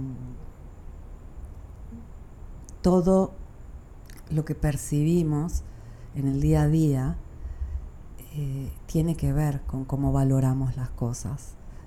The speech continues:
Yo puedo despertarme, eh, y está lloviendo y decir, "Qué día, este, del carajo llueve", o puedo decir, "Ay, qué bonita se escucha la lluvia", y es simplemente una valoración que yo estoy haciendo.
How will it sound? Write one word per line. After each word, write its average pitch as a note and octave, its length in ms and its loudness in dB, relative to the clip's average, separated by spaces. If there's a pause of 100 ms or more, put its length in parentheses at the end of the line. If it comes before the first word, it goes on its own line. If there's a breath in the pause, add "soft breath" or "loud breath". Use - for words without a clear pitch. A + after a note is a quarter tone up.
(120)
Yo D#3 180 2
puedo D#3+ 220 4
despertarme, E3+ 960 6 (520 loud breath)
eh, C#3 540 0 (500)
y D3 120 0
está C#3 240 4
lloviendo D#3 580 4
y D#3+ 40 6
decir, C#3+ 520 0 (100)
"Qué C#3+ 180 0
día, D3 460 2 (540 loud breath)
este, - 380 -6
del C3+ 460 -2
carajo C#3+ 600 -2
llueve", C3 520 -4 (300 loud breath)
o - 60 -6
puedo D3+ 220 2
decir, D3 320 0
"Ay, C#3+ 200 -4
qué D#3 120 -6
bonita D3 360 -4
se - 120 -4
escucha D3 340 -4
la D3 120 -2
lluvia", C#3+ 460 -2 (220)
y D#3+ 60 0
es D3+ 60 -2
simplemente F3 520 0
una E3+ 120 2
valoración D3 800 2 (600)
que C#3+ 120 -4
yo C3+ 100 0
estoy C3+ 240 0
haciendo. B2 540 -6